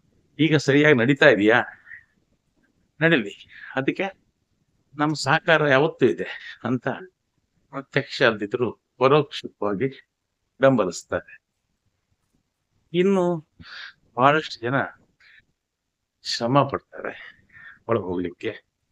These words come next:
ಅಲ್ಲಿ ಏನು ಕೊರತೆ ಇದೆ ನೋಡಿ ಅದನ್ನು ತುಂಬಿ ನಾನು ಅದರಲ್ಲಿ ಇದ್ದೀನಿ ಅಂತ ತನ್ನ ಅಸ್ತಿತ್ವವನ್ನು ತೋರಿಸ್ಕೊಂತಾರೆ. ಹಣಕಾಸಿದ್ದವರಂತೂ ಭಾರಿ ಹಣಕಾಸಿನ ಬೆಂಬಲ ಕೊಟ್ಟಂಗೆ ಮಾಡ್ತಾರೆ,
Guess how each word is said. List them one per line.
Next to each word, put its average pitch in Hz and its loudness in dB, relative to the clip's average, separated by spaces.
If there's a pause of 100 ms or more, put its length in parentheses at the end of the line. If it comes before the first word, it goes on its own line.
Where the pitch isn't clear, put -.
(640)
ಅಲ್ಲಿ 117 2
ಏನು 143 6
ಕೊರತೆ 117 0
ಇದೆ 110 4
ನೋಡಿ 107 -2
ಅದನ್ನು 98 -2
ತುಂಬಿ - 0 (260)
ನಾನು 113 2
ಅದರಲ್ಲಿ 95 -4 (640)
ಇದ್ದೀನಿ 120 2
ಅಂತ 90 -6 (480)
ತನ್ನ 104 0
ಅಸ್ತಿತ್ವವನ್ನು 98 -4
ತೋರಿಸ್ಕೊಂತಾರೆ. - -2 (960)
ಹಣಕಾಸಿದ್ದವರಂತೂ 120 -2 (1200)
ಭಾರಿ 120 4
ಹಣಕಾಸಿನ 107 -2
ಬೆಂಬಲ 113 -2
ಕೊಟ್ಟಂಗೆ 104 -6
ಮಾಡ್ತಾರೆ, 92 -12